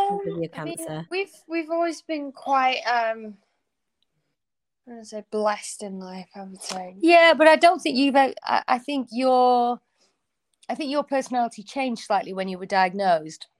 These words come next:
Speaker 3: I think
Speaker 2: Yeah.
Speaker 3: you've become a lot more aware of other people.
Speaker 2: Yeah.
Speaker 3: And,
Speaker 2: Yeah,
Speaker 3: um,
Speaker 2: it's
Speaker 3: I think
Speaker 2: hard not to.
Speaker 3: before, before she was diagnosed, Laura was very, very focused. She had a, a seven-year plan. She was going to Chicago
Speaker 1: <laughs>
Speaker 3: for the summer.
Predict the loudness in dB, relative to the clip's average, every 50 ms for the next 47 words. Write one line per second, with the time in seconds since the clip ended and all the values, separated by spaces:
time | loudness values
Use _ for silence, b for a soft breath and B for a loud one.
0 | _ _ _ _ _ _ -6 -4 -2 -2 -2 -2 -4 -4 -4 -6 -8 -8 -6 -2
1 | 0 2 4 4 2 2 2 0 0 0 2 2 2 2 2 0 -4 -6 -8 -8
2 | -8 -8 -8 -8 -8 -6 -4 -4 -4 -4 -6 -10 _ _ _ _ _ _ _ _
3 | -12 -8 -8 -6 -8 -8 -10 -8 -4 -2 0 0 0 0 0 0 -2 -4 -6 -10
4 | _ 2 4 4 4 4 4 2 -2 -6 -4 -4 -4 -4 -6 -8 -12 -14 -16 -14
5 | -14 -14 -2 2 2 2 4 6 8 8 10 10 8 6 4 2 -6 -4 -4 -4
6 | -4 -4 -4 -6 0 2 4 4 4 4 2 -2 0 0 0 0 0 0 0 2
7 | 4 4 4 4 2 0 -2 -2 -2 -2 -2 -2 -2 -6 -8 -8 -8 -8 -10 -8
8 | -4 -4 -2 0 0 -2 -2 -4 -4 0 2 2 2 2 0 -6 -6 -8 -8 -6
9 | -4 -2 -2 -2 -2 -4 -8 -10 -14 -14 -16 -16 -12 -10 -8 -8 -8 -8 -12 -16
10 | -16 -10 -2 0 2 2 4 2 0 -2 -2 -10 -20 -20 -10 -6 -4 -2 0 2
11 | 0 0